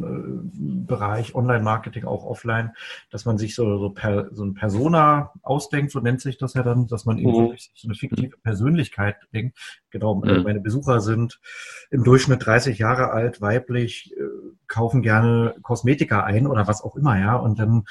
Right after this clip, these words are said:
Speaker 1: hat man noch eine andere Persona, die dann, weiß ich nicht, fünfzig plus ist, männlich und wenig Geld verdient oder was auch immer. Und, äh, man sich da mal hinsetzt, ähm, ist es tatsächlich nützlich, genau.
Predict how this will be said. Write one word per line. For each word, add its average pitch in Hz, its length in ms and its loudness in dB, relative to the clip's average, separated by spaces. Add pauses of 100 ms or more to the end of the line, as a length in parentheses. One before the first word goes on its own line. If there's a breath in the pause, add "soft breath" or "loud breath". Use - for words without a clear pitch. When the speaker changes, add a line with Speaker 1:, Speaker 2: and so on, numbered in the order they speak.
(200 loud breath)
Speaker 1:
hat - 160 -4
man 113 120 2
noch 113 140 0
eine 117 160 2
andere 147 260 2
Persona, 131 760 0 (160)
die 113 280 -4
dann, 110 240 0
weiß 107 220 -2
ich 104 100 -12
nicht, 98 200 -6
fünfzig - 420 -6
plus 135 340 -6
ist, 131 240 -4
männlich 117 600 -2
und 110 340 -4 (100)
wenig 113 440 -6
Geld 123 180 -2
verdient 107 360 -8
oder - 200 -6
was - 160 -20
auch - 100 -20
immer. 101 180 -6 (360 loud breath)
Und, 107 280 2 (440 loud breath)
äh, 120 240 0 (160 soft breath)
man 120 120 4
sich 110 100 -4
da 120 120 0
mal 127 100 6
hinsetzt, 156 680 0
ähm, 120 340 0
ist - 160 -10
es - 140 -12
tatsächlich 113 480 -8
nützlich, - 480 -2
genau. 101 380 -2